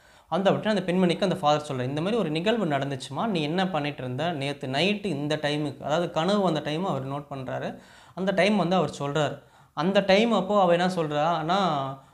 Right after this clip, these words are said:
"ஃபாதர், அந்த டைம் அப்போ எனக்கு தூக்கம் வரல, ஆனா எழுந்து நான் ஜெபமாலை பண்ணிட்டு இருந்தேன் அந்த நேரத்துல" அப்படின்னு சொன்ன உடனே அவருக்கு உதிச்சு, "ஓ, நீ ஜெபமாலை பண்ணிருந்தா அந்த நேரத்துல மாதாம்மா வந்திருக்காங்க,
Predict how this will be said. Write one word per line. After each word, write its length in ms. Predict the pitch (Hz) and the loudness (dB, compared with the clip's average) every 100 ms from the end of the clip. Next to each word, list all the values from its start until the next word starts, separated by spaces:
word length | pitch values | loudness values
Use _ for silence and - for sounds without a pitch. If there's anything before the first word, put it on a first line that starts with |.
| _ | _
"ஃபாதர், 280 | - 160 180 | -2 2 4
அந்த 200 | 147 139 135 | 2 0 -2
டைம் 220 | 160 175 | 0 0
அப்போ 600 | 147 - 175 170 151 135 | -2 -2 2 2 2 0
எனக்கு 240 | 135 135 127 | -4 -6 -4
தூக்கம் 380 | 196 226 175 | -2 0 0
வரல, 480 | 139 127 123 139 127 - - | 0 0 0 0 -2 -8 -10
ஆனா 280 | 147 165 180 | -4 0 2
எழுந்து 420 | 147 156 208 233 | 4 4 4 4
நான் 140 | 202 143 | 4 2
ஜெபமாலை 540 | 151 160 226 214 156 | 0 2 4 4 4
பண்ணிட்டு 300 | 131 135 131 | 0 -4 -4
இருந்தேன் 220 | 123 127 | -4 -2
அந்த 200 | 127 127 | -2 -2
நேரத்துல" 600 | 127 135 131 131 127 127 | -2 -2 -2 -2 2 2
அப்படின்னு 340 | 117 123 139 147 | 0 -6 -8 -8
சொன்ன 200 | 143 131 | -8 -4
உடனே 300 | 127 131 214 | -2 -2 0
அவருக்கு 540 | 330 262 185 160 156 | 2 2 2 0 -2
உதிச்சு, 480 | 131 131 147 - - - - _ | -4 -4 -6 -10 -18 -20 -20 _
"ஓ, 240 | 139 139 123 | -8 -6 -2
நீ 240 | 127 127 | -2 0
ஜெபமாலை 320 | 160 202 190 | 2 4 4
பண்ணிருந்தா 400 | 165 151 139 139 | 2 -2 2 6
அந்த 240 | 175 160 135 | 6 4 0
நேரத்துல 260 | 147 151 | -2 -2
மாதாம்மா 580 | 180 147 143 180 185 165 143 | -4 0 2 2 2 2 0
வந்திருக்காங்க, 800 | 139 147 147 127 120 123 131 | -2 -2 -2 -2 -2 -4 -4